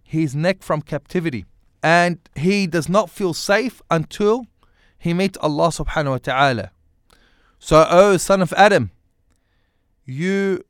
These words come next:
go out in the morning and you come, you come and go as you wish, and you look for making a profit. So let your main concern is to s-, make a profit, on,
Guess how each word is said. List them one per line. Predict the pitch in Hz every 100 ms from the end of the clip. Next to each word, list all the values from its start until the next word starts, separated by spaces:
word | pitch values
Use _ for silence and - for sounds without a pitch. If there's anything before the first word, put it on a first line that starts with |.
| 127
go | 165 175 165
out | 196 -
in | 180
the | 180
morning | 196 202 185 139 -
and | 151 165
you | 165
come, | - 202 180
you | 151
come | - 196 202
and | 196
go | 202
as | 202 165
you | 202
wish, | 220 180 - _ _ _ _ _ _ _ _ _ _
and | 160 175 170
you | 165
look | 175 202 -
for | - 180 185 190 185 - _ _ _ _ _ 131
making | 131 185 214 - 196 180 165 _ -
a |
profit. | 139 202 220 170 - _ _ _ _ _ _ _ _ _ _ _
So | - 180 165
let | 170 220 240 -
your | 180
main | 165 180 240 240
concern | - 196 - - 220 208 135 104 _ _ _ _ _ _ _
is | 151 170 160 - -
to | - 147
s-, | - - - _
make | 131 160 190 -
a |
profit, | - - 185 - 120 - _ -
on, | 151